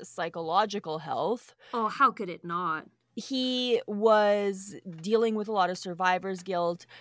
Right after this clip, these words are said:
Speaker 1: but he did actually become an advocate for safety regulations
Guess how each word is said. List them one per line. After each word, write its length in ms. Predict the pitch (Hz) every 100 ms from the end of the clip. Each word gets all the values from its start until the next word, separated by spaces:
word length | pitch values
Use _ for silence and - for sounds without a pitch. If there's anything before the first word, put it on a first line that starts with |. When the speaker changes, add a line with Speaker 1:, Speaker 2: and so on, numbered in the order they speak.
| -
Speaker 1:
but 200 | 196 190
he 280 | - 226 214
did 360 | 180 214 247 240
actually 460 | 190 190 - 196
become 360 | 190 190 202 185
an 80 | -
advocate 600 | 151 160 185 180 185 -
for 100 | 180
safety 420 | - 151 - 190
regulations 800 | 190 190 202 202 208 214 214